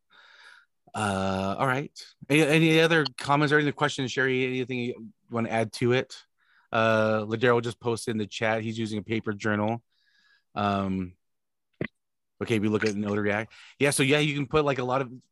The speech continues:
so Ladero, you can put a lot of different entries in there. You can keep adding more documents. So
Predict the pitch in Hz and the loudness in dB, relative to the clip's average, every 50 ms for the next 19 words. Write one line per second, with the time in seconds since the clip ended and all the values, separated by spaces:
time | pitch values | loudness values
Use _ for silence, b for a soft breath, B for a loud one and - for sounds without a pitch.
0 | - 120 123 135 127 127 120 123 127 127 127 139 165 139 - 151 135 117 117 120 | -20 -12 -6 -2 0 0 2 2 2 2 0 0 -2 -2 -2 0 0 0 2 0
1 | 127 131 123 123 135 123 - 131 120 113 120 123 120 - - 120 117 113 110 - | 2 0 0 -2 -4 -6 -6 -8 -8 -6 -6 -6 -4 -4 -4 -4 -4 -4 -4 -4
2 | 123 123 123 123 120 123 120 123 123 - B B B 131 127 131 - 143 117 123 | -4 -2 -2 -2 0 0 0 0 -2 -4 B B B -6 -4 -2 -2 -4 -4 -2
3 | 117 120 123 127 123 123 123 123 120 120 113 113 117 113 113 - - 120 120 120 | 0 0 2 2 2 2 2 2 2 0 0 -2 -2 -2 -2 -4 -6 -6 -6 -6
4 | 123 113 - - 113 107 104 | -6 -8 -6 -4 -4 -4 -4